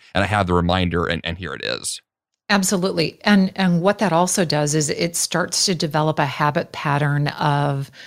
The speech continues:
Speaker 2: training your brain to be intentional, even when you're super stressed. And because task overload and task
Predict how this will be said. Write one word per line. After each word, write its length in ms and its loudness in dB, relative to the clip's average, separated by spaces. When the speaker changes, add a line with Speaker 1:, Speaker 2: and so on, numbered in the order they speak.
Speaker 2:
training 560 4
your 140 4
brain 500 0
to 120 -4
be 320 -2
intentional, 960 -2
even 500 4
when 580 0
you're 240 0
super 680 -2
stressed. 760 -4
And 420 0
because 420 0
task 480 -2
overload 680 2
and 340 2
task 540 -4